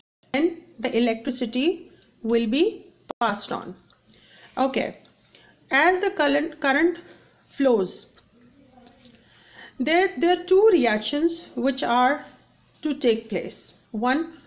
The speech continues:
oxidation and the reduction.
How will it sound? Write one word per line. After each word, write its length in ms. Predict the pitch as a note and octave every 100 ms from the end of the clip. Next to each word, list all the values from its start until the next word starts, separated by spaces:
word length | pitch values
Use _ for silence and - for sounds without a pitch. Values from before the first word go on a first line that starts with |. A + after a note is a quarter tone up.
| _
oxidation 800 | A3 G#3+ - A#3 F#3 F#3+ - F4 - - _ _ _
and 380 | A#3+ B3+ E4 E4 -
the 200 | A#3 B3
reduction. 500 | G3 D3 - -